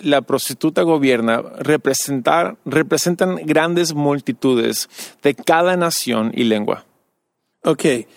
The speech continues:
Speaker 2: Las aguas donde sentaba la ramera. Si seguimos leyendo el verso dieciséis, dice, habla de los cuernos del bestia.
Speaker 1: Ujú.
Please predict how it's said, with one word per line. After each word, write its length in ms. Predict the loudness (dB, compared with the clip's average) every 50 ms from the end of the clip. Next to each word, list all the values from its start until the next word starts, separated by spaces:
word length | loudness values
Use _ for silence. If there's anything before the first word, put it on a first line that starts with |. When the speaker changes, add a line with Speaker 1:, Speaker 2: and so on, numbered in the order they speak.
| _ -20 -20 -20 _ _ _ _ _ _ -2
Speaker 2:
Las 320 | 2 2 2 2 0 -4 -2 0
aguas 680 | 0 2 2 0 0 -2 -2 -4 -4 -6 -8 -10 -6 0
donde 320 | 0 2 4 4 2 2
sentaba 580 | 2 0 0 0 2 2 2 2 4 4 2 2
la 180 | 2 2 2 2
ramera. 540 | 4 4 4 4 4 4 4 2 2 0 -2 -6 -6
Si 240 | -4 2 2 2 2
seguimos 420 | 4 2 4 4 4 4 4 4
leyendo 320 | 4 4 4 4 6 4 2
el 120 | 2 2
verso 360 | 2 2 2 2 2 2 0
dieciséis, 680 | 2 2 2 2 2 0 -2 0 2 2 2 2 2 0
dice, 540 | 0 0 0 2 2 2 2 2 2 2 -2 -6 -14 -20 -20 -20 -20 -20 _ _ 0
habla 280 | 2 2 4 4 4
de 80 | 4 4
los 220 | 4 2 0 0
cuernos 540 | 0 2 4 4 4 4 2 2 2 2 2 2
del 180 | 0 0 0
bestia. 540 | 2 2 2 2 2 -2 -4 -6 -6 -6 -6
Speaker 1:
Ujú. 380 | -6 -6 -4 -2 -2 -2 -2